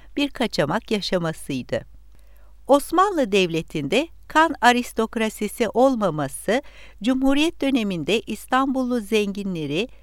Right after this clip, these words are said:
kendilerini en hakiki, bir başka, özel göstermek konusunda zorlamıştı. Çünkü Osmanlı kültüründen kalan ve çoğu yalılarla birlikte yanan bütün o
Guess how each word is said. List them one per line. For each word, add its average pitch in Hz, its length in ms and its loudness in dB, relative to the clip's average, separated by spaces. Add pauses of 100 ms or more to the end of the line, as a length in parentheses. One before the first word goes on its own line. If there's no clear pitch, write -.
(200)
kendilerini 185 800 -2 (100)
en 285 200 2
hakiki, 202 760 -4 (340)
bir 269 260 0
başka, 170 600 2 (280)
özel 254 440 2
göstermek 220 680 0
konusunda 180 640 -2
zorlamıştı. 170 840 0 (640)
Çünkü 311 280 0
Osmanlı 277 640 0
kültüründen 226 800 -2
kalan 160 540 0
ve 220 160 2 (120)
çoğu 269 260 0
yalılarla 214 720 0
birlikte 202 440 -2
yanan 170 520 -2
bütün 254 420 -4
o 226 160 0